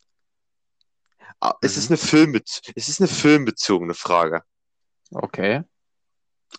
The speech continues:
Speaker 1: Godzilla oder Kong?
Speaker 2: Hast du das nicht schon mal gefragt?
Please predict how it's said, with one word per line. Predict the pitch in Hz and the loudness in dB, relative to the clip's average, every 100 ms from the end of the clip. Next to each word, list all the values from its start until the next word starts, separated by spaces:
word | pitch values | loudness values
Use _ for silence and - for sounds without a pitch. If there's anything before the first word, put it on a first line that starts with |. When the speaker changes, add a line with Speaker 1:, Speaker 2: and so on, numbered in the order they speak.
| - _ - | -20 _ -2
Speaker 1:
Godzilla | 117 - 160 170 139 | -2 2 4 6 4
oder | 123 | 2
Kong? | - 101 82 _ _ _ - - _ _ _ _ _ _ _ _ - | 0 -2 -2 _ _ _ -20 -20 _ _ _ _ _ _ _ _ -4
Speaker 2:
Hast | 110 - | -4 -2
du | |
das | 123 135 | -2 0
nicht | 180 180 | -2 -2
schon | 190 | 0
mal | 202 | 0
gefragt? | 202 202 285 285 _ | 0 0 -4 -8 _